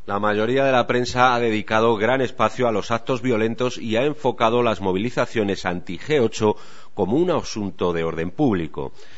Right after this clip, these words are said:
intentando desviar la atención sobre las razones de fondo que mueven a millares de personas a abandonar sus países, trabajos y hogares para manifestarse contra las profundas desigualdades que provoca la globalización neoliberal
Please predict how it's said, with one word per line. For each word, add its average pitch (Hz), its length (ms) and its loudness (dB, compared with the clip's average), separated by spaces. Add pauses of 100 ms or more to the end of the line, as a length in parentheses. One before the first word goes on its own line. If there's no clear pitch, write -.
intentando 104 580 2
desviar 107 320 2
la 110 80 2
atención 110 460 -2
sobre 104 260 -4
las 95 220 -2
razones 131 500 -2
de 117 100 2
fondo 139 500 2
que 98 140 -2
mueven 120 380 0
a 101 100 -2
millares 113 400 -2
de 104 100 -4
personas 104 560 -2 (260)
a 82 100 -4
abandonar 87 480 -2
sus 147 180 -6
países, 98 600 -2
trabajos 98 540 -2
y 151 40 2
hogares 92 460 0 (320)
para 85 180 0
manifestarse 95 720 -4
contra 104 320 -2
las 92 160 -2
profundas 104 560 -2
desigualdades 101 760 0 (240)
que 95 140 -4
provoca 160 420 0
la 120 140 2
globalización 92 800 -2
neoliberal 104 580 0